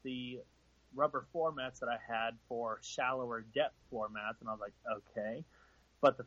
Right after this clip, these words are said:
third fix, the, the, the piece of, you know, the, the, the, you know, I don't know what you're gonna call it, but they, uh, lobbed off the bottom of the gas pedal, like, like,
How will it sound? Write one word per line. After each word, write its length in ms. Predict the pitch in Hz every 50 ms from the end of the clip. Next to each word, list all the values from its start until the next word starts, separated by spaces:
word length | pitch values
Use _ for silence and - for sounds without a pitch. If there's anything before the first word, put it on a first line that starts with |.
| - - -
third 300 | 226 254 269 220 165 - -
fix, 320 | - 127 104 101 - - - -
the, 80 | 123 - _ -
the, 80 | 120 - _ _ _ _ -
the 60 | 110 - _ _ _ _ _ _ _ _ _ _ _ _ _ _ - -
piece 180 | 220 220 - -
of, 80 | 139 - - -
you 80 | 175 156
know, 120 | 135 135 135 135 127 127 131 127
the, 260 | 131 120 123 123 117 117
the, 140 | 123 120 110 - -
the, 80 | 127 120 - - _ -
you 80 | 139 123
know, 100 | 107 107
I 120 | 110 117
don't 100 | 113 107
know 100 | 104 104
what 140 | 104 104 104
you're 120 | - 110 104
gonna 100 | 107 110
call 180 | - 107 107
it, 60 | 117 123
but 160 | 123 113 - - - - - - - - -
they, 320 | 135 135 135 131 135 131
uh, 280 | 123 120 120 117 117 - -
lobbed 600 | 117 123 127 131 147 160 160 160 - - 123 123
off 240 | 120 135 139 135 - -
the 80 | 113 107
bottom 360 | - - 107 113 123 131 127
of 100 | 127 113 -
the 100 | 104 - -
gas 280 | 104 101 107 117 - - - -
pedal, 280 | 113 104 95 92 95
like, 240 | 101 101 95 95 92 - - -
like, 120 | 113 107